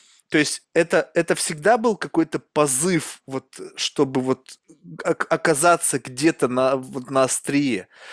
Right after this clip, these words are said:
То есть я просто хочу, э, о чем спросить? О том, что мне кажется, что вот это такое некий измененное отношение к риску,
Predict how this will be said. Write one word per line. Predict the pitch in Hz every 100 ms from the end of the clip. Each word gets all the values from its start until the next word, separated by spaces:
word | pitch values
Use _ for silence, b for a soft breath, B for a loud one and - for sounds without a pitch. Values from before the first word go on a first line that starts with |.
| B
То | 165
есть | 208
я | 190
просто | 202 -
хочу, | 196 202 190 -
э, | 160 147 151
о |
чем | - 156
спросить? | - 151 139 120 120
О |
том, | - 170
что | - - - B B B B _ _ _ _ -
мне | 160 196
кажется, | 196 190 160 135 - - 127 -
что | - - 156 139
вот | 143 - - _ _
это | 165 170 147
такое | - 156 - 156
некий | 160 156 - 147 b b b -
измененное | 143 131 151 160 170 175 156 143 131
отношение | - 139 - 165 147 143 127
к | -
риску, | 160 220 - - 131 98